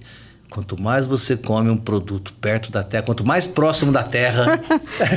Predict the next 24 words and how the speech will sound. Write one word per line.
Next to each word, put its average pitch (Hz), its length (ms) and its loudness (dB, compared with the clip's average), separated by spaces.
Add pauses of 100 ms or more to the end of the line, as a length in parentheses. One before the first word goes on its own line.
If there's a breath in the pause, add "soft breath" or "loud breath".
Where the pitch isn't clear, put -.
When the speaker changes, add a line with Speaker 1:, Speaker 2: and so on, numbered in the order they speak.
Speaker 2:
Melhor 202 340 4
ele 226 220 6
é. 147 200 0
Speaker 1:
<laughs> - 60 -6
melhor 156 420 6
ele 175 240 6
é, 127 140 4
pra 143 120 2
sua 190 140 4
saúde, 180 420 4
né?" 160 180 6 (220)
Speaker 2:
Sim, - 0 -
sim. 208 460 4 (540 loud breath)
E, 208 100 4 (220)
e 220 60 6
assim, 196 240 0
é 170 40 2
interessante 247 480 2
a - 40 2
gente 220 200 2
tá 190 100 2
redescobrindo 185 1000 4
isso, 156 320 0
né? 160 180 4